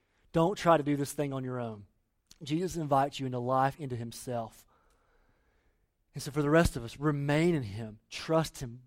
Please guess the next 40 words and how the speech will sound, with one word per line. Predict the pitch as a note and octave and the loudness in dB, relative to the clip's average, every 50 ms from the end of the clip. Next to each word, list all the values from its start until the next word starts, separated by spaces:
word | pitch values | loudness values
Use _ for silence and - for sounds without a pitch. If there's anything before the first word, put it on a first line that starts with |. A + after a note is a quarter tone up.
| C#3+ D3 - | -20 -20 -20
praise | - - - E3+ E3+ E3+ F3+ F#3 F3+ - - | -18 -8 -4 0 4 6 6 6 6 2 -4
him | C#3+ B2+ A#2+ | -6 -6 -6
that | B2 C3+ B2 | -6 -8 -6
you | C#3 D#3 D#3+ | -4 -2 -2
are | D#3+ E3+ - _ - | -2 -2 -6 _ -10
in | F3 D#3+ E3 E3+ E3+ F3 - - - - _ _ | -4 -2 0 0 0 -2 -4 -8 -14 -20 _ _
Jesus | - C3+ C#3+ D#3 F3 F3 D3+ D3+ B2 | -12 -6 -2 -2 0 -2 -2 -6 -10
and | C#3+ D3 | -10 -4
all | D3 D3+ E3 E3 | 0 0 2 2
that | E3 D#3 | 0 0
he | D#3 D3+ | -2 -4
is. | E3 E3 D3+ D#3 D#3+ D#3 D3+ C#3+ - - - - - - _ _ _ | -4 -4 0 2 2 2 0 -2 -8 -20 -20 -20 -20 -20 _ _ _
But | - D3 | -12 -8
guys, | D3+ D3 C#3 | -6 -4 -2
listen, | D#3 D#3 - - C#3 C3 A#2+ A#2 - _ - | -2 -2 -4 -6 -10 -12 -12 -12 -16 _ -12
and | D3 C3+ | -8 -6
his | C#3+ C#3 B2+ | -6 -6 -6
words | C3 C#3 D#3 D#3 D3+ D3+ C3+ A#2 | -4 -2 0 0 0 0 -2 -4
must | C3 C3+ C#3 C#3+ D3+ D#3+ E3 D3 - - - - _ - | -6 -6 -4 -4 -2 -2 -2 -4 -6 -10 -12 -16 _ -16
abide | D3+ A#2 A2+ C3 B2+ B2 B2+ B2 B2 A#2+ A#2 - - | -16 -12 -8 -8 -8 -6 -6 -8 -8 -8 -10 -12 -16
in | B2 A2 - - | -20 -20 -20 -20
us, | - B2 A#2+ G#2 G2+ - - - - _ _ _ _ _ _ _ _ _ _ _ - | -20 -18 -16 -16 -16 -18 -20 -20 -20 _ _ _ _ _ _ _ _ _ _ _ -20
to | C3 A2+ A2 - A2+ | -20 -20 -20 -18 -18
dwell | A2 A2 C#3 C3+ C3+ C#3 C#3+ C#3 C#3 | -12 -6 -2 0 2 2 4 2 2
in | C#3 A#2+ A2 | -2 -6 -10
us. | G#2+ G#2 G2+ | -10 -10 -10
And | - A#2 | -12 -12
so | - - A#2+ | -10 -8 -6
we | C3+ C3+ | -6 -6
want | A#2+ A#2+ C3 C3 C3+ D3 D3 - | -6 -6 -4 -2 -2 -2 -4 -6
to | C3+ | -10
be | A#2 B2 A2 | -8 -8 -10
changed. | - - - B2 A2+ A2+ A2 G#2 G2+ - - - _ _ _ _ _ _ _ _ _ _ _ | -10 -10 -10 -10 -8 -8 -10 -12 -14 -18 -20 -20 _ _ _ _ _ _ _ _ _ _ _
So | - C#3 A#2 B2 _ _ _ _ _ _ - | -18 -18 -18 -18 _ _ _ _ _ _ -8
we're | C#3+ C#3+ E3 | -4 -4 -2
asking, | D#3 D3+ D3 D3 C#3 - - A#2 A2 G#2+ - | 2 4 4 4 4 2 -2 -10 -12 -8 -2
God, | C#3+ C#3+ C#3+ D3 D#3 D3 C#3 B2 | 0 4 4 4 4 2 0 -2
give | - D3+ D#3 D3+ | 0 2 2 4
us | E3+ D#3 - - | 2 0 0 -4
discipline | C#3 B2 - D3 C#3 - - - C3 - - A2+ - - | -12 -6 -4 -2 -2 -2 -4 -8 -10 -12 -16 -18 -18 -20